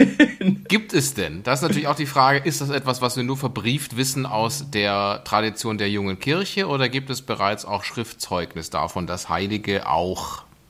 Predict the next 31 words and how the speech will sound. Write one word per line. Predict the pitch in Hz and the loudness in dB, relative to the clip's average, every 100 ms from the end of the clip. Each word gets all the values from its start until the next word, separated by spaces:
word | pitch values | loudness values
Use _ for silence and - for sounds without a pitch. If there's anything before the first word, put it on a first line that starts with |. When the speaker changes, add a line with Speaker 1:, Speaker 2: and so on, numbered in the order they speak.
| - - _ | -20 -20 _
Speaker 2:
schon | - 92 87 | -6 -4 -4
früher | - 98 82 | -6 -4 -4
irgendwie | 87 82 82 | -6 -6 4
Speaker 1:
Mhm. | 139 | 6
Speaker 2:
gedacht | 123 131 135 | 8 4 0
wurden? | - 50 - - | -4 -16 -16 -12
Also | 92 98 | -8 -4
gibt's, | 123 151 | -4 -2
Speaker 1:
Mhm. | 123 123 123 139 - _ _ _ | 2 2 2 0 -6 _ _ _
Speaker 2:
wird | 139 185 | -4 0
in | 196 | 2
der | 156 | 2
Bibel | 143 196 196 | 0 -2 0
irgendwann | 160 156 | 2 2
mal | 147 143 | 2 2
gesagt, | 139 131 147 - - - _ _ | 4 6 6 4 -14 -20 _ _
„Heiliger | 113 147 151 135 131 | 0 2 4 6 6
Josef, | 123 143 135 123 - - _ - | 4 2 2 -2 -4 -18 _ -2
heiliger | - 165 156 | 4 6 8
Josef, | 139 151 151 143 - | 8 6 4 0 -4
maloch | 95 107 120 135 135 | 2 4 6 4 2
mal | 127 117 | 0 2
los“? | 110 95 69 - - _ _ _ _ _ _ | 0 -2 -6 -12 -16 _ _ _ _ _ _
Speaker 1:
Nee, | 127 110 135 - - | 2 2 2 -4 -2
das, | 120 117 - | 0 0 2
äh, | 117 110 | 2 4
wird | 120 117 | 2 2
leider | 120 131 139 | 6 8 8
nicht | 160 - | 6 4
gesagt, | 135 117 117 135 | 2 4 4 6
weil | 107 104 104 | 6 6 4